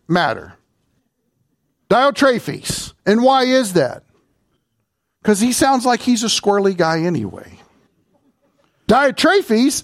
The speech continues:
and notice the first thing that John says, "who loves to be first among them." Now, I don't know about you,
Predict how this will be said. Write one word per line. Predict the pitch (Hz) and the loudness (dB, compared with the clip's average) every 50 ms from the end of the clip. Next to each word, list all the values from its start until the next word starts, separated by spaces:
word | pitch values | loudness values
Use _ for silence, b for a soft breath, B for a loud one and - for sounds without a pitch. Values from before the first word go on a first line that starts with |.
| - | -2
and | - 220 233 226 240 | -2 0 2 2 4
notice | 277 330 440 440 403 - | 4 4 2 2 0 0
the | - 277 220 | 0 -2 -2
first | - - 269 269 330 370 - - - | 0 0 0 2 2 0 0 0 0
thing | 302 285 302 311 277 | 2 2 4 2 2
that | 233 170 | 0 -2
John | 151 135 202 214 226 240 247 226 | -2 0 2 2 2 2 2 0
says, | - - 240 226 196 156 131 120 117 - - - - _ _ _ _ _ _ _ _ _ _ _ _ _ _ _ _ _ _ - | 0 2 2 2 2 2 0 -2 -4 -8 -10 -10 -12 _ _ _ _ _ _ _ _ _ _ _ _ _ _ _ _ _ _ 0
"who | - 339 359 339 294 277 277 | 2 2 2 2 2 2 4
loves | 302 330 359 381 403 415 427 415 339 233 - | 4 4 4 4 2 2 0 0 -2 -4 -4
to | - - 277 | 0 0 0
be | 254 226 294 302 277 | 2 2 2 2 2
first | - - - - 381 370 311 220 170 - - - - - - - - | -2 -4 -2 0 2 2 2 2 0 -2 -4 -6 -6 -6 -6 -4 0
among | 220 262 254 247 254 247 240 220 214 185 147 | 0 2 4 4 2 2 2 2 0 0 0
them." | 156 135 110 92 82 92 - _ _ _ _ _ _ _ _ _ _ _ _ _ _ _ _ _ _ _ _ _ _ _ _ _ _ - | 0 -2 -2 -4 -8 -16 -20 _ _ _ _ _ _ _ _ _ _ _ _ _ _ _ _ _ _ _ _ _ _ _ _ _ _ 0
Now, | 226 262 - 294 349 | 0 0 2 0 0
I | 359 | 0
don't | 262 202 | 0 2
know | 190 196 | 2 2
about | 180 160 160 143 131 - 135 | 2 2 0 0 -2 -2 -2
you, | 139 143 131 113 117 160 196 | -2 0 0 0 -2 -4 -8